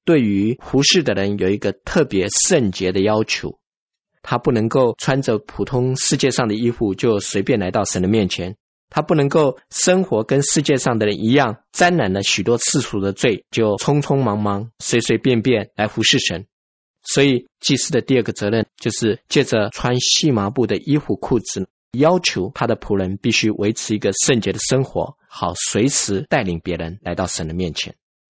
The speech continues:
在献燔祭整个过程里面，最重要的就是祭司维持圣洁的生活，随时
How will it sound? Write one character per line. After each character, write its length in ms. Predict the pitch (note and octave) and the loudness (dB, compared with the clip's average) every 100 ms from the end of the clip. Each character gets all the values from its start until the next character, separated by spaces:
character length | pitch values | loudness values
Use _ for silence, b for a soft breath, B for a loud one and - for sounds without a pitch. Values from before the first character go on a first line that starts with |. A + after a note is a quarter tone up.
| _ _ | _ _
在 220 | C#3 B2 | 2 2
献 280 | A#2 E3 C3 | 2 2 0
燔 380 | - - G#2+ C3 | -2 -4 0 2
祭 260 | - F3 - | 2 2 2
整 220 | C#3 A2+ | 0 2
个 160 | A#2+ A#2+ | 0 0
过 240 | - F#3+ | 2 2
程 240 | - C3 A#2 | 2 0 2
里 100 | G2 | 4
面， 260 | B2+ G#2+ - _ | 4 2 -2 _
最 180 | - C3+ | 0 2
重 180 | B2+ | 2
要 80 | A#2 | 2
的 120 | G2 | 0
就 140 | F2 G#2 | -4 -4
是 180 | - - | -6 -6
祭 200 | - C#3 | 0 2
司 420 | - C#3 C#3 C#3 | 2 2 2 2
维 240 | A2+ A#2 D3 | 0 2 2
持 400 | - - A2 C#3+ - | -2 -2 -2 -2 -2
圣 220 | - D3+ | 2 2
洁 140 | A2+ G#2+ | 2 0
的 80 | A2+ | 0
生 260 | - C3+ | 0 0
活， 420 | C3 G2+ F2 F#2+ - _ | 0 -2 -2 -2 -8 _
随 340 | - - G#2+ A#2 | -8 -4 0 0
时 380 | - G2+ F#2 | -2 -4 -6